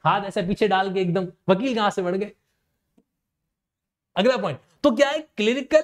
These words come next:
और अरिथमेटिकल मिस्टेक्स कहीं पर हो सकती है, इसकी लिंकिंग आप इस बुकलेट से भी कर सकते हो। तो यहां पर क्या होगा, एक हमारे पास सेक्शन आता है वन फिफ्टी टू। सेक्शन वन फिफ्टी टू के अंदर मेंशन कर रखा है कि भाई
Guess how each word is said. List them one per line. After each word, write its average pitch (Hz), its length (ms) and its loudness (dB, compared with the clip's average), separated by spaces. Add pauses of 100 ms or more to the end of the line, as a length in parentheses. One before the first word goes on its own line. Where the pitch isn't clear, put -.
(140)
और 262 160 -12
अरिथमेटिकल 214 580 -4
मिस्टेक्स 202 440 -4
कहीं 151 240 -6
पर 196 100 -6
हो 165 180 -2
सकती 175 320 -6
है, 220 60 -6
इसकी 208 280 -4
लिंकिंग 170 460 -2
आप 233 300 -8
इस 180 160 -6
बुकलेट 190 340 -2
से - 120 -6
भी 170 120 -4
कर 147 220 -6
सकते 147 280 -6
हो। 240 160 -4 (180)
तो 233 60 4
यहां 214 180 2
पर 262 160 -6
क्या 240 140 -4
होगा, 220 320 -4 (160)
एक 233 120 2
हमारे 220 200 0
पास 269 180 -4
सेक्शन 220 340 -4
आता 220 220 -4
है 277 60 -4
वन 208 260 0
फिफ्टी 196 300 -2
टू। 135 260 -2 (160)
सेक्शन 254 340 -4
वन 220 200 -4
फिफ्टी 214 240 -4
टू 196 140 -2
के 185 100 -4
अंदर 175 140 -4
मेंशन 147 360 -6
कर 175 120 -4
रखा 185 220 -8
है 339 100 -8 (260)
कि 233 80 0
भाई 262 240 2